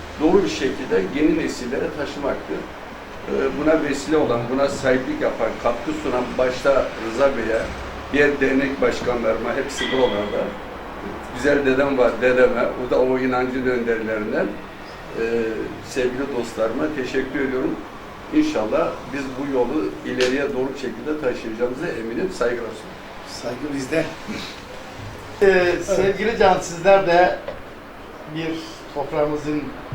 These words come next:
Speaker 2: güzel bir canı olarak daha önce Kartal'da yaşam bulan, yaklaşık bundan on küsur yıl önce Tunceller Derneği vardı.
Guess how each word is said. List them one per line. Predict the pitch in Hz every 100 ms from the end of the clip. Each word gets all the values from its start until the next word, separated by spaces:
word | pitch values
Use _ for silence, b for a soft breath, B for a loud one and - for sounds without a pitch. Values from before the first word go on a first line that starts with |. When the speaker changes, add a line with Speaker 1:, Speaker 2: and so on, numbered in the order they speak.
| 135
Speaker 2:
güzel | 139 151 147
bir | 151 147
canı | 143 151 151 143
olarak | 143 147 139 - -
daha | - 208 -
önce | 160 147 151 175 - -
Kartal'da | 185 - 156 151
yaşam | 151 151 151 185 151
bulan, | 131 135 147 - - 170
yaklaşık | 170 156 147 -
bundan | 156 147
on | 147 156 135 -
küsur | 147 127
yıl | 143 131 151
önce | 135 127 127 -
Tunceller | 151 135 135 127 127 143
Derneği | 156 156 180
vardı. | 165 165 151